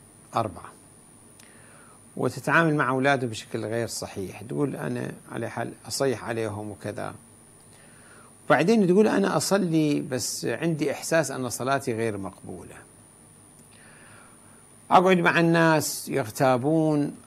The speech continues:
أحس أنه أنا مقصرة لأن ما أقدر أرد غيبتهم، أو أنه إذا مكان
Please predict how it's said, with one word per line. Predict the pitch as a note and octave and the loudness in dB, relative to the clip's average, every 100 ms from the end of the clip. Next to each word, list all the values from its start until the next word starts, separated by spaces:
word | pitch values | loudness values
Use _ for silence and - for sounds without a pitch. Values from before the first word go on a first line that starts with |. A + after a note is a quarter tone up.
| - | -6
أحس | - D#3+ C#3+ | -4 -4 -4
أنه | F#3 D3 C#3+ C#3+ D3 D3 | -4 -2 -2 -2 0 0
أنا | D3 D3 | 2 0
مقصرة | C#3 - - E3 - B2 A2 | 0 -4 -2 -2 -2 -4 -4
لأن | G#2+ A2+ | -6 -4
ما | A#2 C3+ | -2 -2
أقدر | C3+ B2+ B2 C3 | 0 0 0 0
أرد | B2 A#2 | -2 -2
غيبتهم، | B2 B2 A#2+ D3 D3 - G#2+ A2+ - - - - | -2 0 2 0 0 -8 -12 -12 -16 -20 -14 -4
أو | C#3 | -2
أنه | D#3+ D#3+ D3+ C3+ C#3 C#3+ | 0 0 0 0 -2 -4
إذا | C#3 C#3 C3 C3 - C#3+ C3+ - D#3 | -2 2 4 2 -2 -6 -6 -12 -8
مكان | C3 B2+ D#3 D3+ D3 | -8 -4 -2 0 -2